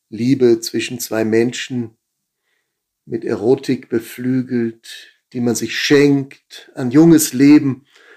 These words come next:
und vieles, vieles mehr, aber auch an Beziehungen, Menschen, die uns wichtig sind, an Freundschaften,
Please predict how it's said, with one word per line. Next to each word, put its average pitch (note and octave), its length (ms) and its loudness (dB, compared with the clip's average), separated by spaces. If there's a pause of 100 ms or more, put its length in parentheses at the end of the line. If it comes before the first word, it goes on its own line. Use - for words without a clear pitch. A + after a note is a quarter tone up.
(800)
und - 180 -6
vieles, E3+ 340 2
vieles C3 320 -4
mehr, A2+ 440 0
aber A#2 220 -8
auch A#2+ 140 -2
an G#2+ 180 -8
Beziehungen, C3 880 -2
Menschen, B2+ 520 -4
die A#2 140 -6
uns G#2+ 200 -10
wichtig A2+ 460 -12
sind, - 500 -20 (1600)
an F#2 140 -8
Freundschaften, G#2 960 -4